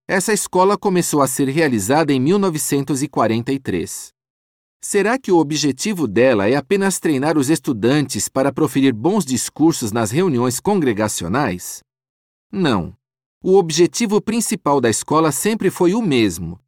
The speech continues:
isto é, treinar o povo de Deus para usar seu dom da fala, a fim de louvar a Jeová no ministério.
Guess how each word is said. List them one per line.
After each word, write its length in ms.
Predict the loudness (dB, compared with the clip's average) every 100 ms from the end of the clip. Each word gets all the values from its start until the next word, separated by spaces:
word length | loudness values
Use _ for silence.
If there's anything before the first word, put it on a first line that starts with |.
| _
isto 320 | -6 -2 2
é, 200 | 2 2 -6 _ _
treinar 560 | 0 2 2 0 2 0
o 80 | 0
povo 340 | 0 2 0
de 140 | -2
Deus 300 | 0 2 2
para 220 | 0 0 0
usar 240 | 0 -2
seu 260 | -2 0 0
dom 240 | 0 0
da 160 | 0 0
fala, 560 | -2 0 2 2 -2 -6 _ -4
a 120 | -4
fim 180 | 0 -2
de 140 | 0
louvar 460 | 2 2 4 2 2
a 100 | 0
Jeová 480 | 2 2 2 2 2
no 100 | 0
ministério. 840 | 0 -2 -4 -4 -2 -2 -6